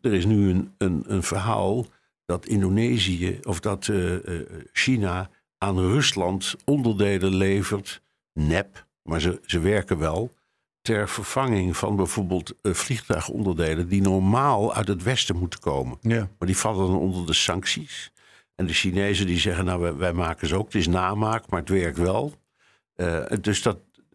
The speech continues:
Speaker 1: dat soort deals, die zijn er nu. Eh, Indonesië heeft dat niet te bieden. Die kan niet zeggen, nou ja, laten wij ook maar eens proberen om chips te maken. Ik noem maar eens iets
Speaker 2: Nee,
Speaker 1: geks.
Speaker 2: maar ze proberen wel een, eh,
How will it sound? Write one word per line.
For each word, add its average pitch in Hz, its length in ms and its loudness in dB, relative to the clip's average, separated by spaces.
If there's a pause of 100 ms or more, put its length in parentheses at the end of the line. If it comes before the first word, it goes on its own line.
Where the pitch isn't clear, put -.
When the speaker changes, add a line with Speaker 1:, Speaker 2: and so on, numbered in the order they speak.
(140)
Speaker 1:
dat 120 200 -2
soort 92 300 0
deals, 113 380 4
die 104 120 2
zijn 127 260 2
er 107 120 2
nu. 76 180 2 (840)
Eh, 95 180 -4
Indonesië 123 640 4
heeft 110 220 0
dat 104 160 0
niet 110 160 2
te 95 100 0
bieden. 95 340 0
Die 90 140 -2
kan 95 160 0
niet 98 180 2
zeggen, 95 340 -2 (460)
nou 92 160 -2
ja, 90 80 0
laten 82 180 0
wij 85 120 2
ook 95 140 -2
maar 95 100 0
eens 80 100 -2
proberen 78 340 -2
om 76 120 0
chips - 280 0
te - 120 -8
maken. 67 300 -2
Ik 76 60 -2
noem 92 120 2
maar 69 120 0
eens 73 140 -4
iets 71 160 -2
Speaker 2:
Nee, 127 100 0
Speaker 1:
geks. 113 120 0
Speaker 2:
maar 113 100 0
ze - 60 -2
proberen 107 320 0
wel 101 280 0
een, 104 180 2
eh, 104 60 2